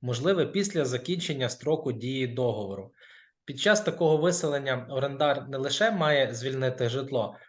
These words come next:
а й усунути перешкоди в користуванні, е, майном, яке наявне у такому помешканні. Якщо орендар не має наміру виселитися з житла достроково або по закінченню умов дії договору,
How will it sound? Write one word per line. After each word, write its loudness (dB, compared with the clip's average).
а 0
й 0
усунути -2
перешкоди -2
в -4
користуванні, -2
е, 0
майном, 0
яке 0
наявне -2
у -4
такому -6
помешканні. -4
Якщо 2
орендар 2
не 2
має 0
наміру -2
виселитися -4
з -4
житла 0
достроково -2
або 0
по 0
закінченню -2
умов -2
дії -2
договору, 0